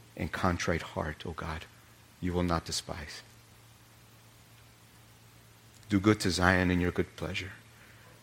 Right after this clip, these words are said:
Build up the walls of Jerusalem. Then will you delight in right sacrifices, in burnt offerings and whole burnt offerings.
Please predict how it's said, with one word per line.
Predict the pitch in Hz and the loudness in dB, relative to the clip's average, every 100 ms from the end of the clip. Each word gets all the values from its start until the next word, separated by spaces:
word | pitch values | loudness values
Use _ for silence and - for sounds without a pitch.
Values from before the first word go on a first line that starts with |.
| - | 6
Build | 104 104 | 6 8
up | 104 - | 4 4
the | |
walls | 92 95 92 | 4 4 4
of | 87 | 0
Jerusalem. | - 82 92 - 80 78 - - - - - - - - | -2 -4 -4 -4 -8 -12 -16 -20 -20 -20 -20 -20 -20 -6
Then | 92 101 101 | 4 6 6
will | 98 | 4
you | 90 | 2
delight | 92 82 87 95 90 | 0 0 4 4 4
in | 80 | 0
right | 85 85 | 2 0
sacrifices, | - 87 - 82 85 85 - 92 - - - - - - | 2 -2 0 -4 -4 -6 -6 -6 -8 -10 -20 -20 -20 -4
in | - 101 | 4 6
burnt | 113 113 110 | 8 6 6
offerings | 95 98 - 80 80 82 - - - - - | 6 6 4 -4 -4 -6 -8 -12 -20 -20 -2
and | 87 | 0
whole | 82 107 110 | 6 8 8
burnt | - 87 - | 4 0 0
offerings. | 78 - 73 78 - - | -6 -6 -12 -12 -12 -14